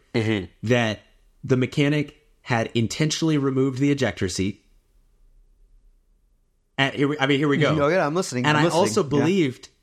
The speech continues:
Speaker 2: that they, that Godzilla was gonna win. Like, he truly seemed unbeatable to me.
Speaker 1: Mm-hmm.
Speaker 2: And I thought that that was the story that the director must have set out to tell. And
Speaker 1: Mm.
Speaker 2: until they pulled the rug out from under me and revealed the mechanic actually had a change of heart,
Speaker 1: Mm-hmm.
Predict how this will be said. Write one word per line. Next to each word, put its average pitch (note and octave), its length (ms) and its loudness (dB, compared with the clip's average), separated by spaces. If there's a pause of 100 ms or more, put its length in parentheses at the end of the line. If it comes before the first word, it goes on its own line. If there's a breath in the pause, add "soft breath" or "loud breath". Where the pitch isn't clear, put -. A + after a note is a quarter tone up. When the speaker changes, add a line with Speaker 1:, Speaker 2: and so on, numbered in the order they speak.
(220)
Speaker 2:
that C3 360 -2
they, C#3+ 180 2
that C3 320 -2
Godzilla D3 360 0
was C#3+ 120 -4
gonna D3 220 0
win. D#3+ 260 0 (180)
Like, C#3+ 160 0
he E3+ 100 2
truly G3 680 0
seemed E3 400 2
unbeatable C3 640 -2 (300)
to D3+ 100 2
me. E3 300 0 (180)
Speaker 1:
Mm-hmm. A#2 340 0
Speaker 2:
And B2 100 0
I D#3 160 2
thought E3 320 -2
that D#3+ 140 -2
that C3 200 0
was B2+ 140 0
the B2 80 -4
story B2+ 380 0
that A#2+ 120 -2
the G#2+ 60 -8
director G#2+ 380 -2
must G#2+ 240 -2
have G#2+ 100 -4
set G#2+ 160 0
out F2 160 -2
to F#2+ 80 -4
tell. - 320 -4 (340)
And B2 280 2
Speaker 1:
Mm. C#3+ 60 4
Speaker 2:
until G3+ 880 0 (280)
they D3+ 300 2
pulled E3+ 360 -2
the E3 80 0
rug D3+ 200 2
out C#3+ 140 -2
from C#3+ 120 -2
under C3+ 140 -2
me C3+ 100 0
and B2 100 -2
revealed A#2+ 340 0
the A#2 80 0
mechanic A#2+ 440 -2
actually A#2 380 -2
had B2 140 -2
a B2 40 0
change B2 280 -2
of B2+ 100 -2
heart, F2+ 280 -4 (340)
Speaker 1:
Mm-hmm. G2 360 -2